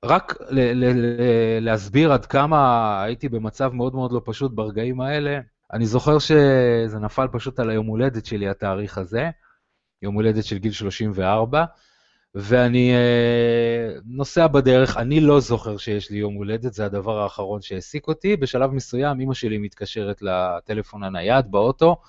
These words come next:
ושואלת אותי מה נשמע, ומתעניינת ככה לדעת איפה אני עומד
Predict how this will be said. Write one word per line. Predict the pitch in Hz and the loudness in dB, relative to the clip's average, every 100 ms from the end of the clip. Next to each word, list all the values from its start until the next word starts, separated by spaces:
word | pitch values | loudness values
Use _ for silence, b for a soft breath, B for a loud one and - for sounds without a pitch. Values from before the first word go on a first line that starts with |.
| B B B B B | B B B B B
ושואלת | 95 92 110 110 110 107 107 113 110 107 | -14 2 4 6 4 2 0 0 0 -2
אותי | 104 101 | -6 -4
מה | 104 | -4
נשמע, | 101 - 170 196 127 | -4 -4 0 2 2
ומתעניינת | 117 113 110 120 123 117 | -2 -2 0 0 0 -2
ככה | - - | -6 -4
לדעת | 101 98 107 104 | -4 -2 0 -2
איפה | 107 - 107 | -4 -4 -4
אני | 101 | -2
עומד | 101 113 | -4 -4